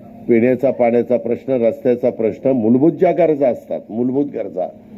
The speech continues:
त्या जर सोडवायच्या असतील, उद्या इथं कुठं मंडई, अ,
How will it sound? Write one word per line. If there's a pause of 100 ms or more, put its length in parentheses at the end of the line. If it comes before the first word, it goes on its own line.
(360)
त्या
जर
सोडवायच्या
असतील, (420)
उद्या
इथं
कुठं
मंडई,
अ,